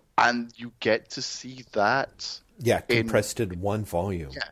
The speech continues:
Speaker 2: Oof.
Speaker 1: fast forward. Uh, and it's, it's very strange.
Speaker 2: Mm-hmm.
Speaker 1: It's legitimately very strange. Um,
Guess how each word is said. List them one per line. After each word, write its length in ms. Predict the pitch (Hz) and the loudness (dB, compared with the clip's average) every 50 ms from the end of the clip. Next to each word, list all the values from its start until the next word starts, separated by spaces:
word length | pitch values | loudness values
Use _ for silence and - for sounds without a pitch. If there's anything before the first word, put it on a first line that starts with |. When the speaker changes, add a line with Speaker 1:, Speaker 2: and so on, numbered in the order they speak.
| _ _ _ _ - - | _ _ _ _ -12 -6
Speaker 2:
Oof. 80 | 98 - | 0 0
Speaker 1:
fast 180 | - 131 - | 0 0 2
forward. 380 | - 175 165 - - - - - _ _ _ _ _ _ _ _ _ - - - 1017 1077 1077 988 960 906 880 1077 1077 1077 1077 1077 1077 1077 - 1047 _ _ _ _ - | 4 4 4 2 -2 -8 -14 -16 _ _ _ _ _ _ _ _ _ -18 -14 -12 -8 -6 -4 -4 -4 -4 -6 -8 -12 -14 -14 -16 -16 -20 -20 -20 _ _ _ _ 2
Uh, 420 | 107 104 101 98 95 92 98 101 - - | 4 6 6 6 6 6 4 2 2 2
and 180 | 117 120 113 113 | 2 2 2 0
it's, 300 | 113 107 - - - - | -4 -4 -8 -14 -14 -8
it's 220 | - 107 101 - - _ _ _ - | -8 -8 -8 -10 -18 _ _ _ -4
very 260 | 92 85 85 92 101 | -2 -2 -2 -2 -4
strange. 680 | - - - 143 98 175 95 76 - _ - - - _ - 110 | -6 0 2 4 4 4 0 -4 -8 _ -16 -16 -16 _ -8 -4
Speaker 2:
Mm-hmm. 120 | 104 117 | 0 0
Speaker 1:
It's 280 | 127 120 131 - - _ - _ _ _ _ - - - - _ _ _ - - - - | 0 0 0 -8 -12 _ -20 _ _ _ _ -20 -20 -20 -20 _ _ _ -20 -20 -12 -6
legitimately 540 | 113 110 101 - 107 98 110 95 87 117 110 | -6 -4 -4 -4 -6 -6 -4 -4 -4 -4 -2
very 200 | 101 90 85 90 | 0 0 0 0
strange. 580 | - - 139 131 139 95 - - - - - _ _ - - - - - - - _ _ _ | 2 4 4 4 4 0 -6 -10 -14 -14 -14 _ _ -20 -20 -20 -20 -20 -20 -20 _ _ _
Um, 440 | 110 110 107 107 104 104 104 104 95 | 4 6 8 8 6 6 2 -2 -10